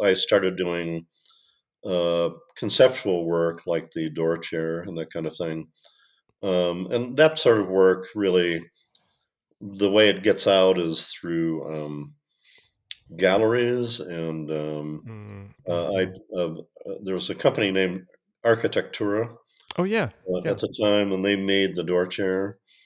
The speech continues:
Speaker 1: And it was actually a, a s-, couple of students of mine that started that company.
Speaker 2: Oh, I didn't know that.
Speaker 1: <clears throat> And they were also doing the Saarinen, the, uh, Eliel Saarinen, uh,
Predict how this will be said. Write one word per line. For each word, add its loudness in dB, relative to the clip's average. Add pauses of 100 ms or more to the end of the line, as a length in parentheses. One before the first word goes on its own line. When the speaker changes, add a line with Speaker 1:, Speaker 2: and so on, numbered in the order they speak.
(380)
Speaker 1:
And 0
it -4
was 2
actually 6 (240)
a, -6
a 2
s-, -8
couple 2
of -4
students -4
of -12
mine -10 (420)
that -6
started 0
that -8
company. -14 (300)
Speaker 2:
Oh, -8
I -4
didn't -10
know -8
that. 0 (140)
Speaker 1:
<clears throat> -20
And 4
they 8
were 8
also 6
doing 2
the -2
Saarinen, 0 (640)
the, -4
uh, -6 (180)
Eliel 6
Saarinen, -2
uh, -6